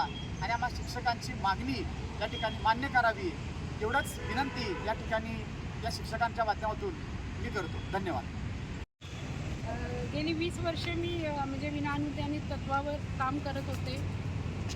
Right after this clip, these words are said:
Speaker 2: परवाच चौदा, चौदा ऑक्टोबरला आपला पुढचा टप्पा देण्याचं शासनाने जाहीर केलेलं होतं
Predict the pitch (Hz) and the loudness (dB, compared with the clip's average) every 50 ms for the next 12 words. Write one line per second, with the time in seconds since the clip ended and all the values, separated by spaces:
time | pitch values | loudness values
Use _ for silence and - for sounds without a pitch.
0 | - - - - 277 285 294 311 330 339 - 339 320 - 320 302 294 294 302 302 | -2 0 0 2 2 4 4 4 4 2 0 0 0 0 0 0 2 2 2 2
1 | 302 277 - - - - - 294 285 277 - 302 320 311 - - - 302 294 311 | 2 0 0 -2 -2 -2 0 0 0 2 2 4 4 4 2 0 0 0 2 2
2 | 311 294 302 302 285 262 269 - - - - - - - 294 - - 269 285 294 | 2 2 2 2 2 2 2 0 -2 -4 -4 -4 -4 -4 -4 -2 -2 0 0 2
3 | 302 311 311 294 - 302 285 - 320 320 349 320 320 302 - - 311 311 302 - | 2 2 0 0 0 0 0 0 0 -2 -2 0 -2 -2 -2 -2 -2 -2 0 0
4 | 285 294 294 - - - 311 294 294 220 - 262 247 - - 269 269 277 294 320 | 0 0 0 0 0 0 0 0 0 0 0 0 0 0 0 0 0 2 2 0
5 | 311 - 269 269 294 302 - - 294 277 285 285 277 277 269 269 - 262 247 | 0 0 0 0 0 0 0 -2 -2 -2 0 0 0 0 0 -2 -2 -2 -2